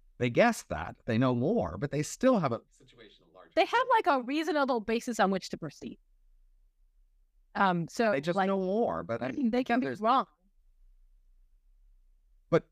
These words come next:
Speaker 1: you can be wrong in all these cases. I, I don't see why, you know, the very simple initial advice needs to be, have so much more radical uncertainty about its value than any other more context particular advice.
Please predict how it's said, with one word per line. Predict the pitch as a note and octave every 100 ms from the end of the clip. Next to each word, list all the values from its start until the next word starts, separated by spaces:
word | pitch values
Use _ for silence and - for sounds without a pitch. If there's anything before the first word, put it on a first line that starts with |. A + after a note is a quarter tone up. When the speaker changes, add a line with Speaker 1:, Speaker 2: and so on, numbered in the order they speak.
| _ -
Speaker 1:
you | C3+
can | - D#3+
be |
wrong | E3 F3 F3+
in | E3+
all | F3 B3+
these | C3+ -
cases. | - - - A2+
I, | A#2 C3+
I |
don't | D#3 C3
see | - D3
why, | B2 A#2 A#2+ A#2 - _ _ _ -
you | A2+
know, | E2
the | F#2
very | G#2+ C3 C3
simple | - D#3+ D#3 C3
initial | B2 D#3+ C3+
advice | A2 F#2 F#2 A2+ - _ _ A2+
needs | A2 C3 -
to | -
be, | G#2 A#2+ A#2 A2+ _ _ - _
have | - C3+ A#2+
so | - D3
much | C#3+ B2+
more | A#2+
radical | A2+ A#2+ B2 A2+
uncertainty | G#2 - C3+ A#2 G2+
about | G2 G2
its | F#2+ - -
value | G#2 G#2 A2+ A2+
than | A2+ A2
any | A#2+ B2+ B2+
other | C3 C3 B2+ -
more | A2 B2
context | - E3+ E3 D3 -
particular | - - G2 D#2+
advice. | C#2+ C2 -